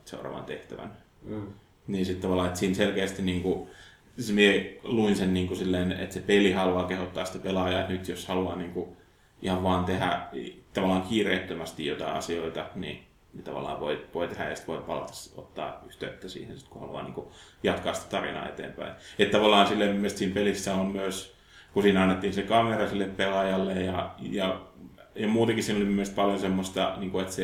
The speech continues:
Speaker 1: että siihen ki-, ha-, että haluttiin, että se pelaaja kiinnittää siihen ympäristön huomiota ja niinku vähän, että siinä tulee semmoinen immersio siihen ympäristöön. Niin tavallaan, että se, että, että me, että se, kun me ei tee kauan sitä peliä, niinku, kauan sen pelin, niinku,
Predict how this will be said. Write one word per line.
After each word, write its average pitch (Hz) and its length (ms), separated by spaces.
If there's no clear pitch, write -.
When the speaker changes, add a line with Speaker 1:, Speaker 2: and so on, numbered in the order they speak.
Speaker 1:
että - 160
siihen 92 420
ki-, 104 220
ha-, 101 280
että 101 160
haluttiin, 123 340
että - 120
se - 60
pelaaja 101 300
kiinnittää 95 440
siihen 90 460
ympäristön 95 600
huomiota 98 420
ja 87 100
niinku 87 300
vähän, 98 200
että 95 200
siinä 90 240
tulee 92 200
semmoinen 92 280
immersio 80 400
siihen - 220
ympäristöön. - 640
Niin 95 100
tavallaan, 95 300
että 90 100
se, 101 100
että, 92 240
että 95 120
me, 92 300
että 98 160
se, 92 60
kun 101 80
me 98 60
ei 95 100
tee 98 140
kauan 101 380
sitä 95 140
peliä, 92 420
niinku, 87 320
kauan 95 280
sen 92 120
pelin, 90 440
niinku, 85 260